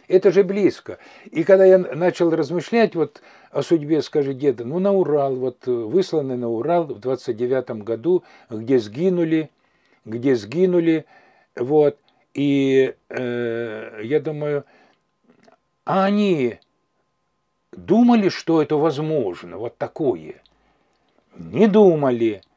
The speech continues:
И даже дедушка не сориентировался, навер-, как я пришел к выводу, не сориентировался,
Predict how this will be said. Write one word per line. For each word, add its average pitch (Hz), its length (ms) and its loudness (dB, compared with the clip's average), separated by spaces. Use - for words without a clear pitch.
И 143 120 0
даже 170 260 4
дедушка 156 500 2
не 143 120 -4
сориентировался, 156 960 2
навер-, 135 340 2
как - 220 -4
я 143 100 0
пришел 127 360 -4
к - 80 -4
выводу, 165 200 4
не 135 140 -4
сориентировался, 143 920 0